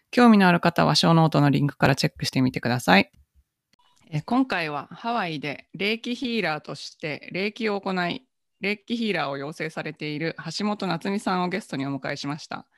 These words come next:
夏美さんは旦那さんがエアラインクルーなので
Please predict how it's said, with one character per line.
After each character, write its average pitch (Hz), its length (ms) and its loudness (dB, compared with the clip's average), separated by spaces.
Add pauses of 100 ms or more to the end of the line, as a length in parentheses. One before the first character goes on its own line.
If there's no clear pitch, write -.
(400)
夏 185 240 -2
美 240 140 2
さ 220 180 0
ん 208 80 -2
は 208 240 -2 (320)
旦 202 220 -2
那 220 80 -2
さ 214 160 -2
ん 196 120 -2
が 185 260 -4 (260)
エ 175 160 -6
ア 190 60 -2
ラ 190 120 -2
イ 196 100 -4
ン 190 120 -6
ク - 80 -14
ル 180 140 -4
ー - 20 -6
な 147 100 -2
の 139 140 -6
で 139 260 -8